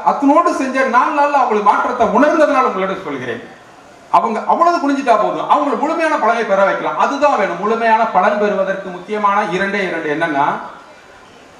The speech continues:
உங்களுக்கான யோகாசனங்களை தேர்ந்தெடுத்துக்க கொள்ள வேண்டும். அடுத்தது, அதற்கு மாற்று ஆசனம், துணையாசனம் அப்படின்னு, அதுக்கு மாற்றுன்னு அடுத்த ஆசனம் மாற்றா இருக்கணும்.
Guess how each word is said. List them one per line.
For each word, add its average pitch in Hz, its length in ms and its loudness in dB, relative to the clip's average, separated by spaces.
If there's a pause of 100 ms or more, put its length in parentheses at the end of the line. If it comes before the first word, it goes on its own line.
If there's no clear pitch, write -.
(120)
உங்களுக்கான 269 540 2 (120)
யோகாசனங்களை 214 540 0
தேர்ந்தெடுத்துக்க 180 580 -6
கொள்ள 165 180 0 (100)
வேண்டும். 160 280 0 (960)
அடுத்தது, 180 400 -2 (1000)
அதற்கு 185 280 -2 (100)
மாற்று 233 440 2
ஆசனம், 208 360 -4
துணையாசனம் 196 680 0 (100)
அப்படின்னு, 156 300 -2 (140)
அதுக்கு 175 220 -6 (120)
மாற்றுன்னு 214 460 -4
அடுத்த - 160 -6 (100)
ஆசனம் 170 280 -6
மாற்றா 185 360 0
இருக்கணும். 160 340 -4